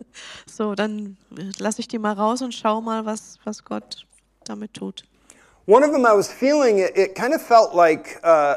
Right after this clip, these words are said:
Speaker 2: a liquid or some type of a blockage in the left ear.
Speaker 1: Das eine war, ich empfand, da hat jemand im linken Ohr eine Art Flüssigkeit oder irgendwas, was das linke Ohr so ein bisschen, ähm, verstopft.
Speaker 2: Does that make sense to anybody?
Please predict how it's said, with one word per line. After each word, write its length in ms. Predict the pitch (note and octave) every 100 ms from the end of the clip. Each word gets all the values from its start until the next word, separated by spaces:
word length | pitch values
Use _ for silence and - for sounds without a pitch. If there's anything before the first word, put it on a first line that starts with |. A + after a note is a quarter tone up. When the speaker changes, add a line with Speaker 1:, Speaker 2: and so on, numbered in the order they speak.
| -
Speaker 2:
a 100 | D3+
liquid 720 | D3+ C#3 D3 A3 - B3+ A#3+
or 120 | G3+
some 260 | - G#3 G3
type 260 | A3 A#3
of 120 | F#3+ D3+
a 60 |
blockage 840 | C3+ B2+ D3 F#3+ G3 A3 F3 C3+ -
in 520 | E3+ E3 D#3 D3 C3
the 460 | C3 D3+ C#3 C3 B2 - _
left 500 | - C3+ D3 E3 D#3+ D#3
ear. 280 | C#3 F#2 - - - -
Speaker 1:
Das 200 | - A3+
eine 400 | - G#3+ C4 E4
war, 240 | C4+ B3 A3+
ich 140 | B3
empfand, 440 | A#3 A3+ A#3+ B3 A#3+
da 60 |
hat 160 | A#3 A#3
jemand 320 | C4 B3 A#3+
im 100 | A3
linken 400 | G#3 B3+ D4 C#4+
Ohr 200 | C#4+ A#3
eine 160 | A#3+ A#3+
Art 280 | G3 G#3 - _ _ - _
Flüssigkeit 640 | - - C#4 C4 - B3 G#3+
oder 200 | G3+ -
irgendwas, 440 | A3 A#3+ A#3 A3+
was 180 | A3 -
das 160 | A3
linke 300 | G3+ G#3 - -
Ohr 200 | F#3+ G3
so 80 | F#3+
ein 80 |
bisschen, 440 | F#3 F#3 - F#3 F#3
ähm, 340 | E3+ F3+ F#3 F#3 -
verstopft. 680 | G3 D#3 F3+ F3 - - - _
Speaker 2:
Does 100 | C3+
that 140 | A3+
make 200 | B3 B3+
sense 320 | B3+ A#3 A3 -
to 80 |
anybody? 400 | A3+ G#3+ G#3+ G#3+